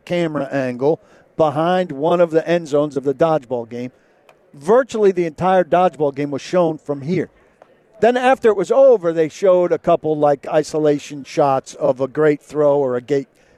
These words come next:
great catch or a great dodge, like it was produced after the fact. Uh, this is not live. This is all pre-taped.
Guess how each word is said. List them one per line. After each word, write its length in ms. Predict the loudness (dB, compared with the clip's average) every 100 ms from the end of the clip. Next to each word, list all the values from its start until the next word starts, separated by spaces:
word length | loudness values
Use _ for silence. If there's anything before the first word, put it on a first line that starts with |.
| _
great 260 | -2 -2 0
catch 300 | 0 0 -2
or 80 |
a 40 | -6
great 340 | -2 -2 -2
dodge, 520 | 0 0 -2 -8 _ _ _ _ _ _
like 240 | -2 -2 0
it 100 | -4
was 140 | -6
produced 500 | -10 -8 -4 -6 -6
after 360 | -8 -6 -4 -6
the 100 | -4
fact. 320 | -4 -4 -4 _ _ _
Uh, 120 | -6 -2
this 260 | -2 -2 -4
is 100 | -4
not 220 | -4 -2
live. 320 | -2 -2 -4
This 160 | -10 -10
is 100 | -6
all 140 | -4
pre-taped. 600 | -6 -10 -6 -4 -4 -8